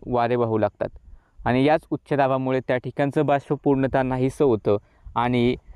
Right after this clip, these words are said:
त्या ठिकाणाहून मान्सून माघारी निघाला असं हवामान विभाग डिक्लेअर करतं आणि जेव्हा त्या ठिकाणून माघारी मान्सून निघतो तेव्हा मान्सूनचा परतीचा प्रवास सुरू झाला असं आपण म्हणू शकतो.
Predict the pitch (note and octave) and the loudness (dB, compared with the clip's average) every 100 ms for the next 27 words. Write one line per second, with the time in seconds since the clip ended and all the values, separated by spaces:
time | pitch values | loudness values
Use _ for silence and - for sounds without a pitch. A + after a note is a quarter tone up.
0 | - - - C3+ C#3+ C#3 C#3 B2+ C3 B2 | -20 -16 -4 -2 -2 -2 -2 -2 0 0
1 | A#2+ A#2 - C3+ - B2 A#2 A#2 B2 D3 | 0 -2 -2 -4 -4 -2 0 0 -2 -2
2 | E3 C#3 A2+ A2 A2 - - A#2+ - B2 | 0 0 2 2 2 -2 -4 -2 0 -2
3 | - - - - B2+ A#2+ A#2+ A#2 A#2+ C#3+ | -2 -18 -20 -14 -4 -2 0 0 0 0
4 | D3+ C3+ A#2 G2+ G2+ - - - A#2 A2+ | -2 2 2 2 -4 -6 -14 -4 -2 2
5 | B2+ D#3 E3+ D#3+ D3+ D#3+ D#3 C#3+ - C3 | 2 2 0 -2 -2 -4 -2 -2 0 0
6 | C3 - B2+ A#2 - A#2+ B2 C3 - G2+ | -2 -2 -2 -2 -2 -2 -2 -2 0 -2
7 | _ _ _ - C#3+ A#2+ G#2+ - _ _ | _ _ _ -4 -2 0 -2 -4 _ _
8 | - A#2 B2 A#2+ C#3+ C3+ D#3 - A#2+ A#2+ | -6 -2 -2 -2 -4 -2 -2 2 0 0
9 | B2+ - A2+ A#2 A2+ - A#2 A2 C#3+ A2 | -2 0 2 0 -2 -4 -2 0 0 0
10 | G2 _ _ - A#2 A2+ A#2+ - A#2+ G#2+ | -2 _ _ -4 -2 0 -2 -2 -6 -4
11 | G#2 G2+ G#2 - | -4 -4 -6 -6